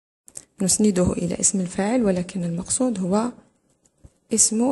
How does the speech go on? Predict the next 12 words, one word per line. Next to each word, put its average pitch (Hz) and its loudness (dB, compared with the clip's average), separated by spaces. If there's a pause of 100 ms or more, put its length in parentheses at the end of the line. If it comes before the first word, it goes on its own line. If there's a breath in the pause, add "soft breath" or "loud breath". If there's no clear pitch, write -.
(100)
المفعول. - -6 (1600 soft breath)
إلى 277 4
علاقة 214 4
أخرى، 247 -2
وهذه 233 2
العلاقة 180 0
هي 233 4
عكس 214 -2
العلاقة 170 -4
السابقة، - 0 (540 loud breath)
عكس - 0
العلاقة 180 -2